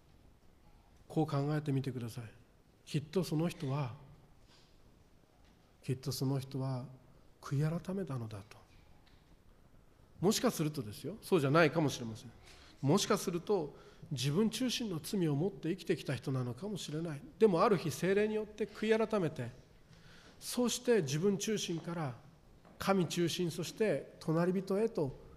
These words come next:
祝福を受け継ぐ器へと悔い改めたのかもしれない。そして、その悔い改めの巨大さを見て、あなたはただびっくりしたのかもしれないということです。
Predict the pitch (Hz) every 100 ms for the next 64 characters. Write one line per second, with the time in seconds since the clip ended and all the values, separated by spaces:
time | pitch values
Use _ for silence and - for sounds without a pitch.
0 | - - - - - - 185 147 196 165
1 | 185 160 170 147 - 160 147 151 - 240
2 | 262 262 254 247 170 143 131 123 120 -
3 | 123 - - - - - - _ - -
4 | - - - - 151 127 - 135 175 -
5 | 190 190 185 185 190 196 185 147 - -
6 | - - - - - 151 190 190 208 202
7 | 214 139 160 160 135 123 127 117 127 -
8 | 139 131 131 117 175 180 - 131 151 175
9 | - 139 131 123 120 113